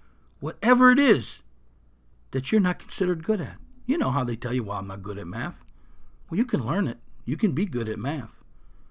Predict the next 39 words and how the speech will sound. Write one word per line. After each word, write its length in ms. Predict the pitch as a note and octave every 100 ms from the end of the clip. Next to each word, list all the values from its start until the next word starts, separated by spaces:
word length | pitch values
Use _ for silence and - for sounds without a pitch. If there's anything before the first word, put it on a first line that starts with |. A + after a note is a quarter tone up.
| - - - -
You 100 | C3
just 180 | G3+ -
gotta 180 | A2 G2
try. 380 | - D3 E3
You 180 | B2+ D3
gotta 220 | F#3 F3+
embrace 440 | C#3 A#2+ C3 F#3 -
the 120 | C#3
negative 420 | A#2+ D3+ D#3 C#3+
self-talk, 640 | - C#3+ C3+ - D3 C3+ -
folks. 420 | G#2 A#2 - - - - - -
You 120 | C#3 C#3+
gotta 220 | F#3+ B2
practice 440 | - D3 - C#3
to 100 | -
get 220 | A#2 D3 C#3
better 260 | C#3+ B2
each 320 | A#2+ C#3+ -
day. 300 | - A#2 F2+ - - - - - -
There's 240 | - C3 B2
nothing 560 | D3 G#3 G#3 B2+ F#2 - - - - - - - -
that 220 | - -
can't, 340 | D3+ E3 - -
you 220 | B2+ B2+
can't 320 | E3 D3+ C3 A#2
be 80 |
good 240 | A#2 C#3+ D#3+
at 300 | G2 F#2 - - - - - -
as 200 | C#3 C3
long 500 | D3+ A#3 G#3+ C3 G#2+
as 160 | A2+ A#2+
you 80 |
know 220 | C#3 D3+ E3
in 80 |
your 120 | E3 F3
mind, 520 | F3 C#3+ G2+ F2+ - _ - - - -
with 200 | G#2+ -
more 180 | G#2+ D3
practice, 640 | D#3+ D3 - - -